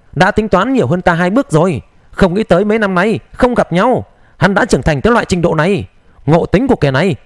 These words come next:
thật đáng sợ." Nàng không khỏi dùng mình một cái. Bước đầu tiên Trung Nhạc thắng nàng ở chỗ bản thể của hắn tại mấy ngày trước,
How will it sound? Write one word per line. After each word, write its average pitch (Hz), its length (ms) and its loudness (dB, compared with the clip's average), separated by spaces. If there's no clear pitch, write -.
thật - 180 0
đáng 185 200 0
sợ." 196 340 0
Nàng 180 280 0
không 240 160 0
khỏi 156 160 0
dùng 147 140 0
mình 143 140 0
một 139 140 -2
cái. 180 320 0
Bước 285 200 0
đầu 175 120 2
tiên 226 200 0
Trung 226 180 -2
Nhạc 170 300 -2
thắng 254 180 -2
nàng 156 260 -2
ở 165 120 2
chỗ 240 160 2
bản 214 140 0
thể 143 160 0
của 123 120 -2
hắn 165 240 -2
tại 175 160 0
mấy 170 100 0
ngày 214 160 0
trước, 285 260 0